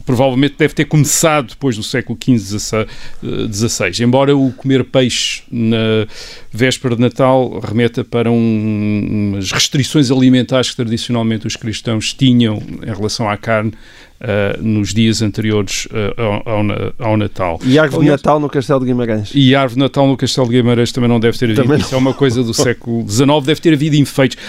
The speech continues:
Speaker 1: Aliás, o que é que nós
Speaker 2: Coitado, então foi um Natal
Speaker 1: Não,
Speaker 2: feliz, um
Speaker 1: não,
Speaker 2: Natal
Speaker 1: quer dizer, nós,
Speaker 2: triste para
Speaker 1: nós
Speaker 2: Dom
Speaker 1: temos
Speaker 2: Afonso
Speaker 1: uma,
Speaker 2: Henriques.
Speaker 1: uma pequena ideia, quer dizer, uma pequenina ideia, quer dizer, do, do que é que poderia ter sido,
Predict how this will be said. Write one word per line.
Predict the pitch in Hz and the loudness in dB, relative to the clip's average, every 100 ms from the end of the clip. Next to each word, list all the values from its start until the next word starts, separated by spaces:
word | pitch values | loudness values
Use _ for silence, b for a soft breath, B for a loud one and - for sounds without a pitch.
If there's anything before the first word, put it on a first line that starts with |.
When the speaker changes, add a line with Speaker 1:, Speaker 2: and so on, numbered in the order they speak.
| B | B
Speaker 1:
Aliás, | 156 156 120 | 2 2 2
o | 156 143 | -4 -2
que | 175 | 0
é | |
que | 180 | 0
nós | 170 160 - | 2 0 4
Speaker 2:
Coitado, | 147 131 117 143 | 4 4 4 6
então | 151 147 | 6 6
foi | 135 143 117 | 6 4 4
um | 110 110 | 4 4
Natal | - 123 117 | 4 4 2
Speaker 1:
Não, | 147 | 2
Speaker 2:
feliz, | 139 123 - | 2 2 0
um | - | 2
Speaker 1:
não, | 320 311 | 4 4
Speaker 2:
Natal | |
Speaker 1:
quer | - | 2
dizer, | 135 254 | 2 4
nós, | 247 247 | 4 2
Speaker 2:
triste | - | -2
para | 220 | 0
Speaker 1:
nós | 240 | 2
Speaker 2:
Dom | - | 2
Speaker 1:
temos | 254 | 0
Speaker 2:
Afonso | 202 220 | 4 4
Speaker 1:
uma, | |
Speaker 2:
Henriques. | 226 - - | 4 4 2
Speaker 1:
uma | 196 185 196 | 4 2 2
pequena | - 196 | 2 2
ideia, | 180 139 151 147 143 | 2 4 4 4 2
quer | 143 | 2
dizer, | 135 143 | 0 2
uma | 147 147 | 4 2
pequenina | - 165 175 | 2 4 4
ideia, | 156 143 139 131 | 4 4 4 2
quer | 117 | 0
dizer, | 131 123 120 | 0 0 0
do, | 123 | 0
do | 113 120 | 0 -2
que | - | 0
é | 160 | -2
que | - | 0
poderia | 156 147 | 0 0
ter | 143 139 | 0 -2
sido, | - 147 127 127 120 110 | -2 0 2 2 2 0